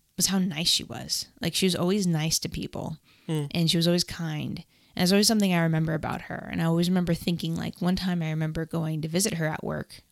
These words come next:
Speaker 1: um, and the way she was talking to somebody, I was like, "Man,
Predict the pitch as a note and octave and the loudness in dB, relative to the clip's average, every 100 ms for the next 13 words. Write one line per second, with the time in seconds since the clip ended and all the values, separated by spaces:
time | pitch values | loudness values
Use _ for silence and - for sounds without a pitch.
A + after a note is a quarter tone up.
0 | _ - D#3+ D3+ D3 F#3+ G3 F3 D#3+ D#3 | _ -8 -6 -6 -8 -10 -10 -6 -6 -4
1 | D#3 D3+ E3 E3 - E3 - F3 E3+ E3+ | -6 -4 -2 0 0 -2 -2 -2 -4 -8
2 | D#3+ - D#3+ D3+ B2 - F3+ F#3 F3+ F#3+ | -6 -6 -6 -8 -8 -10 -10 -12 -12 -12
3 | F#3 F3 | -8 -8